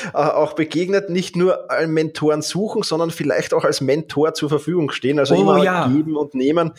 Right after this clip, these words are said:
Speaker 1: Auch eine ganz, ganz wichtige Sache,
Speaker 2: Ja,
Speaker 1: glaube ich.
Speaker 2: unbedingt, ganz klar. Also ich würd sogar, jetzt wo du mich drauf anstößt, sogar sagen,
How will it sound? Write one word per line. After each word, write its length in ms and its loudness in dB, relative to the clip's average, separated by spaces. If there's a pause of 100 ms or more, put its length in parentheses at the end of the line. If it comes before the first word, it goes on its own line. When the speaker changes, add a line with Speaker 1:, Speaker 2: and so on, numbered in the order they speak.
(340)
Speaker 1:
Auch 220 2
eine 80 2
ganz, 260 -2
ganz 180 0
wichtige 320 -2
Sache, 360 0
Speaker 2:
Ja, 80 2
Speaker 1:
glaube 180 -2
ich. 40 -4
Speaker 2:
unbedingt, 600 0
ganz 240 -2
klar. 260 0
Also 380 0 (320)
ich 180 -6
würd 140 -2
sogar, 420 -2
jetzt 240 -4
wo 80 2
du 120 2
mich 180 0
drauf 200 -2
anstößt, 520 -4
sogar 260 0
sagen, 540 -2